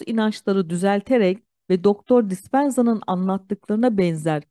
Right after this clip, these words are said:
meditatif süreçler kullanarak insanların beyinlerini ve yaşamlarını kelimenin tam anlamıyla değiştirebildikleridir.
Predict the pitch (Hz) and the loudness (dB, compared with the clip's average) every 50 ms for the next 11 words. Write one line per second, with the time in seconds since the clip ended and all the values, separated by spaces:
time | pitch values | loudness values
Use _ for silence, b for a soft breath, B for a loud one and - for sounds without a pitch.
0 | _ _ _ _ _ - 180 185 196 185 196 208 - - 208 - - 311 - - | _ _ _ _ _ -8 -2 -2 -2 -2 -2 -6 -4 -4 -6 -2 -2 -4 -4 -4
1 | - - 214 202 180 - - - 185 175 165 165 - - 185 170 180 190 208 226 | -8 -4 -2 -2 -2 -2 -4 -6 -4 -4 -4 -6 -6 -6 -4 -2 0 0 0 2
2 | 214 202 220 220 - _ _ _ _ _ - 214 220 226 220 - - 247 240 233 | 2 0 0 -2 -6 _ _ _ _ _ -2 0 0 0 0 -2 -2 0 0 2
3 | 233 233 240 262 294 320 320 302 254 226 226 220 214 214 214 208 208 214 220 233 | 2 2 0 0 0 -2 -6 -4 0 2 2 4 4 2 2 2 2 2 0 0
4 | 269 277 254 220 196 180 185 - - 190 185 185 185 180 180 180 175 180 202 240 | 0 0 0 0 0 0 -2 -2 -4 -2 -2 -2 -2 -2 -2 0 0 0 0 0
5 | 285 294 b b b b _ _ _ - - 226 220 233 233 233 240 247 269 269 | -2 -2 b b b b _ _ _ -2 0 2 2 2 2 2 0 0 -2 -4
6 | 247 - - - 294 320 330 320 302 - - - 202 202 202 202 208 208 214 202 | -6 -10 -10 -8 -6 -6 -6 -6 -8 -8 -4 -4 -2 -2 -2 -2 0 0 0 0
7 | 214 220 190 185 190 185 180 - - 185 190 185 165 175 165 156 175 - - 165 | 0 -2 0 0 -2 -2 -2 -4 -2 -2 -2 0 0 -4 -4 -4 -6 -6 -4 -4
8 | 165 160 160 143 131 117 - - - | -2 -2 -2 -4 -4 -6 -8 -10 -20